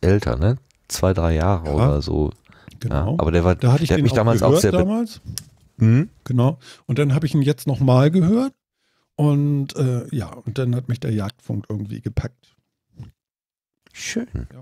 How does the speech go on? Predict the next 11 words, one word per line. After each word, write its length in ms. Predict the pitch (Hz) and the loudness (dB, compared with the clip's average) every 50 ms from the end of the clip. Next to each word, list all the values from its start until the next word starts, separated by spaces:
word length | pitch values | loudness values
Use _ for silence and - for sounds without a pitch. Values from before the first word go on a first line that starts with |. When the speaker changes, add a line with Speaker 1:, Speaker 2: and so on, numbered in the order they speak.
| - _ | -18 _
Speaker 1:
Ich 80 | - | -4
hatte 140 | 185 - - | -4 -2 -2
mit 100 | 143 139 143 | -2 0 2
dem 120 | 127 123 | 2 2
Jochen 280 | 123 143 - - 131 123 | 2 2 2 0 -2 -2
Schumacher 440 | - 151 139 135 127 123 127 120 | 0 0 2 2 2 4 2 2
mal 240 | 113 110 113 110 - | 4 4 4 4 4
auch 160 | - 101 101 | 2 0 0
auf 180 | - - 92 - | -2 -4 -2 0
einer 240 | 107 101 95 92 92 - - - - - - - - | 2 4 4 4 2 -2 -8 -16 -18 -18 -18 -18 -12
Subscribe 800 | - - - 117 - - - - - 101 95 90 87 85 78 - | -8 -4 -2 -2 -2 -4 -8 -2 2 4 4 6 6 4 4 2